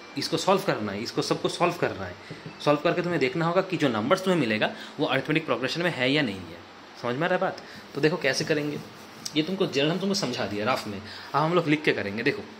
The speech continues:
तुम इस तरीके से लिखोगे, "It can be observed that, it can be observed that,"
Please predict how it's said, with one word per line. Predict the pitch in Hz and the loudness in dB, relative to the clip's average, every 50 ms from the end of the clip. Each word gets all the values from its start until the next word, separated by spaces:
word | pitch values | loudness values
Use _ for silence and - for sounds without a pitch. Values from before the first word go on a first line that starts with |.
| - - - - - - - - - - - - - - - - | -18 -18 -18 -18 -20 -20 -20 -20 -18 -18 -18 -12 -12 -12 -6 -4
तुम | 175 175 | -4 -2
इस | 165 - - | -2 0 0
तरीके | 170 170 175 | 2 2 2
से | 156 | 2
लिखोगे, | 170 156 151 156 160 214 214 - - - - - - - - - - | 2 2 2 2 0 0 -4 -6 -12 -16 -16 -18 -18 -18 -16 -4 -4
"It | 156 160 | -4 -4
can | - - 180 175 180 180 180 | 2 2 2 2 2 2 2
be | 190 175 | 0 2
observed | - 127 120 110 113 113 147 156 151 - 107 | 4 4 2 2 4 4 4 4 4 2 -2
that, | 107 101 104 113 - - - - - - - - - - - - - - - - - - - - - - - - - - - - - - - - - - - - - - - - - - - - - - - - - - - - - - - 147 | 0 0 0 0 -2 -6 -14 -16 -16 -18 -18 -18 -18 -18 -18 -18 -18 -18 -18 -18 -18 -18 -18 -18 -16 -14 -14 -14 -14 -16 -18 -18 -18 -18 -18 -18 -18 -18 -20 -20 -20 -20 -20 -20 -20 -20 -20 -20 -20 -20 -20 -20 -20 -20 -18 -18 -16 -12 -6 -6
it | 127 - - - - | -6 -6 -6 -4 -2
can | 131 123 123 123 123 120 | -2 -2 0 -2 -4 -4
be | 127 135 147 143 151 - - - - - - - - - - - - - - - - - - - - - - - - - - - - - - - - - - - - - - - - - - - - - - - - - - - - - 220 - 220 - - - - - - - - - - - - - - - - - - - | -4 -4 -4 -8 -10 -14 -16 -18 -18 -20 -20 -20 -20 -20 -20 -20 -20 -20 -20 -20 -20 -20 -20 -20 -20 -18 -20 -18 -20 -20 -20 -20 -20 -20 -20 -20 -20 -20 -20 -20 -20 -20 -20 -20 -20 -20 -20 -18 -18 -18 -18 -18 -18 -18 -18 -18 -18 -18 -18 -18 -18 -18 -18 -18 -18 -18 -18 -18 -20 -20 -20 -20 -20 -20 -20 -20 -20 -16 -6 -2
observed | 113 113 110 110 110 135 143 143 139 110 101 | -2 -2 0 -2 0 0 0 0 0 -2 0
that," | 120 104 92 - - - | 0 0 0 -2 -10 -14